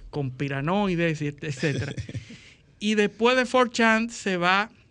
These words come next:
Speaker 1: a Telegram. Telegram, que es otra herramienta,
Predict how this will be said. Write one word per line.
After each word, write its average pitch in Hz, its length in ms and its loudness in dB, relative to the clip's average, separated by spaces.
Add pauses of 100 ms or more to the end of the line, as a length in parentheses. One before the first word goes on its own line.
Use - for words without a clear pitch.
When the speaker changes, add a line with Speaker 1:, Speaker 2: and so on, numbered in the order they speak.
(760)
Speaker 1:
a 143 80 -8
Telegram. 170 540 0 (1200)
Telegram, 196 540 0
que 147 140 -6
es 135 120 -6
otra 175 300 -2
herramienta, 170 680 -6